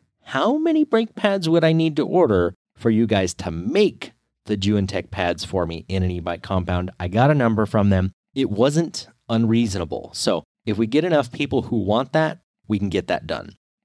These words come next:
That's what I would love to see happen, is we can offer all of the brake pads we need for all of our bikes in an e-bike compound,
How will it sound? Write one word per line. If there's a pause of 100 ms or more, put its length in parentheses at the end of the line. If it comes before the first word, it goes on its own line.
That's
what
I
would
love
to
see
happen,
is
we
can
offer (340)
all
of
the
brake
pads
we
need
for
all
of
our
bikes
in
an
e-bike
compound,